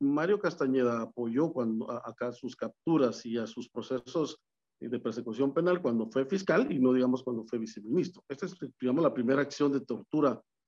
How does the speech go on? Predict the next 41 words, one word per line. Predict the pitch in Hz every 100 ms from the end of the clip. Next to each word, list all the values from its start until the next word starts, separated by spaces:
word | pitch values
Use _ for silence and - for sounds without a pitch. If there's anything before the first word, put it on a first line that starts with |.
| _
psicológica | - 123 120 120 127 143 123
para, | 110 107 107
para | 107
el | 104
abogado. | 104 110 107 - _ _ _
La | 127 123
segunda | 123 131 233 302
es | 254
el, | 165 127 135
la | 123 113
cuestión | 120 - 135 156
de | 170
la, | 135 113 104 95 _ _ _ _ _ _
de | 120
la, | 113 113 110
de | 110 113
la | 113
no, | 110 123 143 151
del | 139 120 123
no | 135
ingreso | 156 139 160 165
de |
sus | 139 127
medicamentos | 123 117 113 110 120 220 254 - - _ _ _ _ _ _ _ _
y | - 220 220 - _
padeció, | 135 127 120 - 151 220 254 180
eh, | 143
eh, | 143 127
el | 139 123
abogado | 120 120 135
ha | 156
tenido | 151 143 139
más | 143
de | 135
siete | 131 143 143
operaciones | 143 110 107 127 143
en | 131
su | 123
columna, | - 110 160 196 190
por | 180
ejemplo, | 165 175 185 220